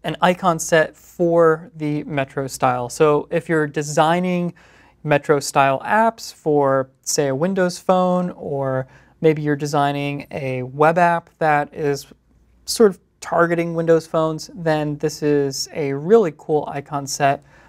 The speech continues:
that you'll wanna check out. It has all of the things that you would typically expect, you know, your social icons for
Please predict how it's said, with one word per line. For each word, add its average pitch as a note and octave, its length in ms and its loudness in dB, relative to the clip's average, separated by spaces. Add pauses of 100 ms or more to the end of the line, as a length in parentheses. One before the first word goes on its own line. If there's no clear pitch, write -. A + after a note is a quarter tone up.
(120)
that C3+ 180 -2
you'll C#3+ 160 -2
wanna C3 220 -2
check D3 280 -6
out. G3 260 2 (300)
It - 80 -6
has F3 400 2 (220)
all A3 180 6
of F#3 80 2
the F3 80 -8
things E3 420 -4
that D3+ 160 -4
you C#3+ 120 -8
would C#3 240 -2
typically C#3+ 380 -4
expect, F3 580 -2
you D3 60 -8
know, C3 80 -6
your B2+ 180 -10
social D#3+ 480 0
icons D3+ 640 -4
for C3+ 420 -2